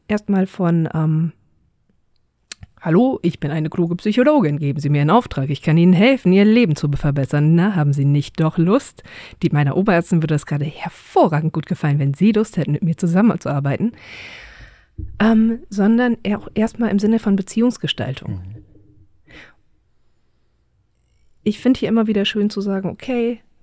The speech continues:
Speaker 1: für Beziehungsgestaltung, klar, Sympathie ist praktisch, aber manchmal gar nicht so leicht herzustellen. Die Komponenten, auf die ich mich lieber beziehe, sind personelles Vertrauen und Kompetenzvertrauen.
Speaker 2: Mhm.
Speaker 1: Und hier als erster Schritt, an einem Auftrag mit jemandem zu arbeiten, der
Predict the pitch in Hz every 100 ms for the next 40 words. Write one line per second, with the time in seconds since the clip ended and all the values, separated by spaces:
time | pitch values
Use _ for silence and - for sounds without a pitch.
0 | - 262 240 220 - 226 226 220 - -
1 | 190 - 185 190 220 208 220 _ 214 196
2 | 190 170 170 - 175 165 147 - - -
3 | - - - - _ _ _ _ _ _
4 | _ _ - 233 - 269 269 - - -
5 | 190 185 190 190 165 160 - 165 156 -
6 | 208 220 - 196 214 - - - - 214
7 | 233 220 226 247 247 220 - 214 - 240
8 | 226 190 277 269 196 - - 185 208 214
9 | 214 - 196 202 226 208 202 190 226 -
10 | - 190 190 185 151 170 - 156 - 127
11 | 104 123 175 _ _ _ _ _ _ _
12 | _ _ _ _ _ _ _ _ _ _
13 | _ _ _ _ _ _ - 214 - -
14 | 226 208 247 262 233 - - 269 - 202
15 | 185 214 - 240 233 208 208 202 202 196
16 | - 202 196 180 180 180 185 175